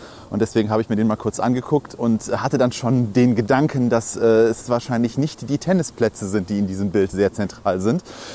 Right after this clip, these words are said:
Wenn ihr das Bild sehen wollt, dann guckt jetzt auf, jetzt auf Schöne Ecken, äh, oder auf euren Podcatcher.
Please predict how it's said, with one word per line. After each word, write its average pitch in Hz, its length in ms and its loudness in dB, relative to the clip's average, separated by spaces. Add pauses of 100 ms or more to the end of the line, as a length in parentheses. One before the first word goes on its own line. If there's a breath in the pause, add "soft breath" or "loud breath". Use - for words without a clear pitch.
Wenn 110 120 2
ihr 104 100 2
das 104 120 -2
Bild 104 220 0
sehen 104 240 0
wollt, 98 180 0
dann 95 80 -10
guckt - 240 -8
jetzt - 220 -6
auf, 90 100 -10
jetzt - 300 -2
auf - 160 -4
Schöne 196 260 -2
Ecken, - 220 -8 (640 loud breath)
äh, 104 220 4
oder 101 380 -2
auf - 120 -12
euren 92 200 -4
Podcatcher. 170 580 -4